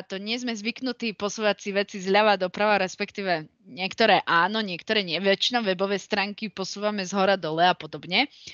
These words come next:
Tak poďme na tú kartu návrh. Všimnite si, že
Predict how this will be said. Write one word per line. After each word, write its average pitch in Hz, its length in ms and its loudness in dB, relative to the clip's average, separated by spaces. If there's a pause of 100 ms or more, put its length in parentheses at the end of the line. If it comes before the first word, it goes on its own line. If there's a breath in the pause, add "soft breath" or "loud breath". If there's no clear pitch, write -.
(260 loud breath)
Tak - 240 0
poďme 339 240 2
na 202 160 2
tú 208 160 -8
kartu 180 400 -2
návrh. 156 400 -2 (520)
Všimnite 339 480 -2
si, 311 160 -6
že 226 120 -2